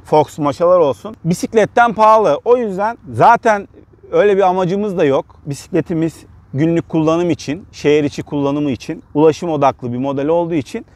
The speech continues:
maşaya gerek yok. Maşa bize amortisör diyelim yani. Maşa standart, sabit çatalda sıkıntı yok. Fazladan bize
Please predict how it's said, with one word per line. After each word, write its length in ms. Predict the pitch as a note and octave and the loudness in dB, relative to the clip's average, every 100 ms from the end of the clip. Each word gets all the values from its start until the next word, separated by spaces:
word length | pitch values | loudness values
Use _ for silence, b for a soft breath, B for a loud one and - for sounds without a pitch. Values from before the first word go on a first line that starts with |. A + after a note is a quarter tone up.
| b b b | b b b
maşaya 380 | G#3 A#3 A3 A#3 | -6 -2 0 0
gerek 380 | A#3 A3+ G#3 G#3+ | 2 0 -2 -2
yok. 160 | A3+ - _ _ D#3+ | -4 -6 _ _ -8
Maşa 540 | F3+ A#3 - A3+ A#3+ - | -4 -4 -2 -4 -4 -8
bize 400 | G#3 G3 G#3+ A#3+ - | -6 0 -2 -2 -4
amortisör 640 | - D#3+ F3 - - G3+ F3 | -2 2 0 0 2 2 2
diyelim 320 | C3 A#2 A2 | 0 0 -4
yani. 240 | A2 G#2 | -4 -4
Maşa 360 | A2+ C#3+ - C3 - D3 C3+ - - | -4 -6 -4 -6 -6 -10 -14 -16 -20
standart, 760 | - - - D3 D3 D3+ A#2+ | -20 -10 0 2 2 0 0
sabit 360 | C#3 C3+ C#3 - | 2 2 0 -4
çatalda 440 | C3+ C#3 C3 C3+ | -6 -2 -2 -2
sıkıntı 400 | - - C#3 D#3 | -8 -10 -8 -6
yok. 140 | G3+ - | -8 -8
Fazladan 720 | - G3 A#3+ A3+ G#3 A#3+ A3+ | 2 2 4 0 0 -2 -2
bize 300 | F#3+ A3+ | -2 -4